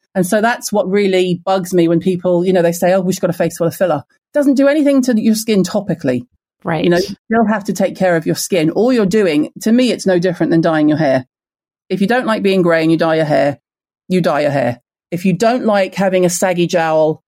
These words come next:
Speaker 1: or you don't like your double chin and you can do something about it, you do something about it. And it's no one else's business, you know? I speak about it because I don't want people to think,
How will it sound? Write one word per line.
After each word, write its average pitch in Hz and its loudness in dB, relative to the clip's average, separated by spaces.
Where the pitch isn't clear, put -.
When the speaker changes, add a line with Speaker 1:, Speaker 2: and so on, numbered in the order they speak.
Speaker 1:
or 175 0
you 170 0
don't 190 0
like 196 0
your 202 0
double 175 0
chin 160 0
and 175 2
you 160 0
can 165 0
do 185 2
something 185 0
about 160 -2
it, 156 -2
you 214 0
do 208 2
something 202 0
about 202 -2
it. - -2
And 190 0
it's 196 -2
no 208 2
one 202 2
else's 185 -2
business, 185 -4
you 156 0
know? 180 2
I 240 -2
speak 240 -4
about 160 -2
it 175 -4
because 185 -2
I 180 2
don't 202 -2
want 175 0
people 175 -2
to 170 -8
think, 165 0